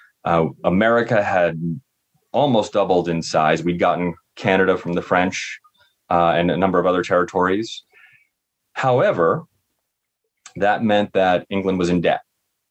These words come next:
quite a bit, to the tune of, I think, of around a hundred and forty million pounds. And they needed to pay that off. And in America, we often go right to,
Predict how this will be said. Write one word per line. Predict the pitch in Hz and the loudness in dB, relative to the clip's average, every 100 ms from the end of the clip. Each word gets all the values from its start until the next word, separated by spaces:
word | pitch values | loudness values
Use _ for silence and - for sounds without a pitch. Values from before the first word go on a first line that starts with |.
| _ _ _ _ _ _ | _ _ _ _ _ _
quite | - 87 | -2 -2
a | 85 | 0
bit, | 90 78 | 0 -2
to | - 95 | -2 0
the | 92 | 0
tune | 90 113 101 | 0 0 0
of, | 90 | 0
I | |
think, | 110 110 | 0 0
of | |
around | 98 95 | 2 2
a | 85 | 2
hundred | - 110 | 0 0
and | 101 | 0
forty | - 95 95 | 0 0 0
million | 92 90 85 | -2 0 -2
pounds. | - 69 - - - - - _ _ _ _ _ _ _ _ _ _ _ _ | -2 -2 -4 -8 -20 -20 -20 _ _ _ _ _ _ _ _ _ _ _ _
And | 107 104 101 92 | 2 4 2 2
they | 113 120 | 2 2
needed | 113 120 127 117 120 | 4 4 4 2 0
to | - 110 | 0 -2
pay | - - 110 | -2 -2 0
that | 98 95 | 2 0
off. | 80 - - | 0 -2 -4
And | 101 | 0
in | 113 | 0
America, | 117 196 208 - 104 95 92 - - | 0 0 -2 -2 0 0 -2 -10 -8
we | 104 | -6
often | 104 117 113 104 | -2 -2 0 0
go | 95 90 | 0 0
right | 120 147 139 - | -2 -2 -4 -2
to, | 113 104 101 | 0 0 -2